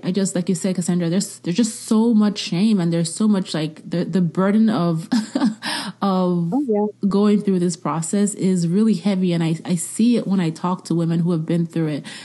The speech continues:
Speaker 1: And I just want to say, don't be ashamed. It's okay. <laughs>
Speaker 2: It's, yeah. And, and, and if I may add on, even during that time of whether it's shame or,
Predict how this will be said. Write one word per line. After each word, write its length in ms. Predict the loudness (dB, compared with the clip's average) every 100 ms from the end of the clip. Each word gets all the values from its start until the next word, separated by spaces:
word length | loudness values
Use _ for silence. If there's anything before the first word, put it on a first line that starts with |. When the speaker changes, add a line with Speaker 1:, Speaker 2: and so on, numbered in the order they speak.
| -6
Speaker 1:
And 460 | 0 0 0 -6 -6
I 100 | 0
just 160 | 0 2
want 160 | 0
to 60 | 0
say, 360 | 0 -2 -2 -4 -12 _ _ _ _ _ -12 -6
don't 280 | 2 4 4
be 140 | 4 2
ashamed. 640 | 2 0 0 2 0 -4 -6
It's 240 | -6 -2
okay. 320 | -4 -2 -6 -8
<laughs> 40 | -6 -6 -4 -6 -4 -2 -2 -4 _ _ _ _ -4
Speaker 2:
It's, 160 | -2 -2 -4 0
yeah. 340 | 0 0 -2
And, 140 | -2
and, 240 | -2 -2 0
and 160 | -2
if 120 | -2 -2
I 120 | 0
may 220 | 0 0
add 240 | -2 -2 -2
on, 420 | -2 -2 -2 -4 -8 -20 _ 0
even 300 | 2 4 2
during 280 | 2 0 -2
that 200 | -2 -4
time 500 | -2 0 0 0 -2
of 220 | -2 -2
whether 320 | 0 0 0
it's 100 | -2 -2
shame 640 | -2 0 0 2 2 0
or, 540 | 0 0 0 -2 -2